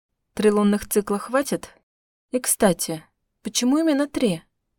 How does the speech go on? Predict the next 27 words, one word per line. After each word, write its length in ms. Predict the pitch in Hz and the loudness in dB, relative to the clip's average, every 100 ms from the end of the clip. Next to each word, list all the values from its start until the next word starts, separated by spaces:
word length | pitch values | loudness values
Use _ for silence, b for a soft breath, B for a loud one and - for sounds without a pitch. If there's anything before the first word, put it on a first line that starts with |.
| _ | _
Почему 340 | - 202 240 285 | -6 -2 0 2
не 120 | 240 | 2
два, 360 | 170 170 190 220 _ _ _ | 0 -2 -2 -4 _ _ _
не 200 | 240 247 | 2 2
четыре? 520 | - 220 190 196 226 - _ _ _ _ | 2 0 0 0 -2 -6 _ _ _ _
Почему 380 | 202 196 240 262 | -6 -2 2 4
именно 300 | 240 214 262 | 6 4 2
три, 220 | 277 214 | 0 -2
Данте? 480 | 156 190 160 165 151 _ _ _ _ | 0 -2 -2 -8 -10 _ _ _ _
Что 260 | - - 285 | -10 0 0
изменит 420 | 208 226 190 180 | 2 2 2 0
эта 200 | - - | -4 -2
дата?" 460 | 226 233 170 160 170 _ _ _ _ _ _ _ _ | 0 0 0 -4 -8 _ _ _ _ _ _ _ _
В 80 | 185 | -6
золотисто-карих 920 | 175 180 180 185 - 175 180 170 170 | 0 0 0 -2 -4 0 0 0 -2
глазах 480 | 170 180 208 269 - _ | 0 0 0 -2 -4 _
поселилась 520 | 185 - 202 202 202 | -4 -2 0 -2 0
мрачность. 720 | 214 180 160 - 151 - - - _ _ _ _ _ _ _ _ - | 2 2 0 -6 -8 -8 -12 -20 _ _ _ _ _ _ _ _ -2
"Для 280 | 196 190 | 0 2
тебя 420 | 202 220 214 226 - _ | 0 0 0 0 -4 _
многое", 640 | 196 180 165 151 156 151 - _ _ _ _ _ _ | 2 4 2 0 -4 -6 -14 _ _ _ _ _ _
ответил 460 | 202 202 185 190 | 0 2 2 0
хмуро. 480 | 208 240 208 160 156 - _ _ _ _ | -4 -2 0 0 -4 -12 _ _ _ _
Сложил 460 | - 208 196 190 | 0 2 2 0
руки 240 | 226 320 233 | 0 2 2
на 100 | 180 | 2
груди, 420 | 175 175 170 160 | 0 -4 -4 -6